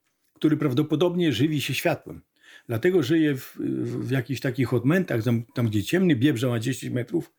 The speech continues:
głębokości, tam jest ciemno, tam nie ma światła. To nieprawda, że łosie tam nurkują, bo po co? Bo po co, kiedy światło się kończy na pięciu metrów, a w nim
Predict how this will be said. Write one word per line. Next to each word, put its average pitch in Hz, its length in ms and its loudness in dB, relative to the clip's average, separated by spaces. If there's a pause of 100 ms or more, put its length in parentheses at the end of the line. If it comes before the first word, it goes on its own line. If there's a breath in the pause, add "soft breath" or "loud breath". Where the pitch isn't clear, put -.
(300 soft breath)
głębokości, 151 500 2
tam 147 160 4
jest - 200 -2
ciemno, 127 340 2
tam 160 180 0
nie 135 100 4
ma 110 100 -2
światła. 123 420 -6 (340 loud breath)
To 147 100 2
nieprawda, 135 500 2
że 113 100 2
łosie 120 280 2
tam 120 180 0
nurkują, 123 460 2
bo 127 120 2
po 147 180 0
co? - 360 -10 (580 soft breath)
Bo 151 100 2
po 175 200 2
co, 123 220 -2
kiedy 120 280 -2
światło 139 340 -2
się 127 140 -4
kończy 147 320 0
na 139 60 4
pięciu 139 340 0
metrów, 139 340 0
a 135 80 2
w 127 40 0
nim 143 200 4